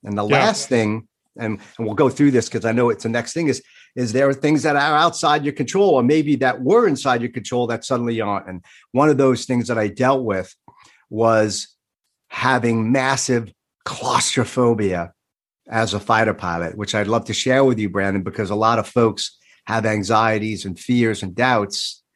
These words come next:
Speaker 1: that they may not think they have control over. And it was something that I fought with and battled against for most of my Air Force career.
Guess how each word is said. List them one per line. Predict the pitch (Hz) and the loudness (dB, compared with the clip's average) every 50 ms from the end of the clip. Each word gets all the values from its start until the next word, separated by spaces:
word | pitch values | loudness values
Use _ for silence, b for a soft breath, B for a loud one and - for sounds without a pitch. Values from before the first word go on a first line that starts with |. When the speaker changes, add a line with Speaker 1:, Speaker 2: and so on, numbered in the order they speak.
| b b b b b b | b b b b b b
Speaker 1:
that | 98 98 107 104 104 104 - - _ _ _ _ _ _ _ _ _ _ _ _ - | -4 -2 0 0 0 -2 -6 -10 _ _ _ _ _ _ _ _ _ _ _ _ -8
they | 131 113 113 113 110 | -2 2 2 4 4
may | 107 113 110 110 110 110 | 4 2 2 2 2 0
not | 107 110 113 113 117 120 120 - _ _ _ _ | -2 0 0 0 0 0 -2 -4 _ _ _ _
think | - 127 127 117 | 0 2 2 2
they | 120 107 | 2 0
have | 98 110 110 104 - | 0 0 -2 -2 -4
control | - 107 92 - - 123 120 117 113 107 | -8 -10 -8 -4 0 2 2 2 2 0
over. | 95 90 90 85 82 85 82 76 - _ _ b b b b b b b | -2 -4 -6 -6 -6 -8 -8 -8 -12 _ _ b b b b b b b
And | 101 104 | -4 -2
it | 104 | -2
was | 107 104 | -2 0
something | - - 123 110 101 107 104 | 0 0 0 2 2 2 2
that | 107 104 | 2 2
I | 101 95 | 2 0
fought | 87 - - - 120 117 113 - - | -2 -6 -4 0 2 2 2 0 -2
with | 101 98 98 - | -6 -6 -6 -6
and | 104 98 | -6 -4
battled | 92 101 101 101 95 95 95 | -2 0 0 0 0 -2 -6
against | 87 87 92 90 90 - - | -6 -6 -6 -6 -8 -8 -10
for | - | -10
most | 95 95 95 92 - - | -6 -6 -6 -6 -8 -10
of | 90 | -10
my | 90 87 87 87 | -8 -6 -6 -4
Air | 87 90 | -6 -6
Force | - - - 90 82 - | -8 -10 -12 -12 -12 -12
career. | - - 85 82 82 82 78 67 - | -14 -14 -12 -12 -10 -10 -12 -14 -16